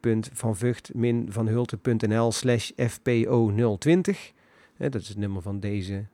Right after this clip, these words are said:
aflevering. En, eh, daar zal ik, eh, ze ook vermelden. Maar er zijn ook aanbieders die, eh, de, de mogelijkheid geven om via internet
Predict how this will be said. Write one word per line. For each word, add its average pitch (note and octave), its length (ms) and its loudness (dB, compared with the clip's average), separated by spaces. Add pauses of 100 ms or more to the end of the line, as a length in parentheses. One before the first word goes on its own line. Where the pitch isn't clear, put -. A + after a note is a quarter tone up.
(160)
aflevering. A#2+ 680 0 (520)
En, B2+ 260 2
eh, A#2+ 520 4
daar B2 140 6
zal B2+ 140 4
ik, A#2 140 0
eh, A#2+ 60 4 (400)
ze A#2 140 0
ook A#2 220 0
vermelden. A#2+ 540 -2 (320)
Maar C#3+ 120 6
er D3+ 60 8
zijn E3 160 10
ook E3+ 120 8
aanbieders D#3 680 6
die, A#2+ 380 4
eh, A#2 80 2 (200)
de, B2 340 2
de A#2+ 100 2
mogelijkheid B2 440 6
geven B2 300 4
om A2+ 160 0
via B2+ 300 2
internet B2 640 2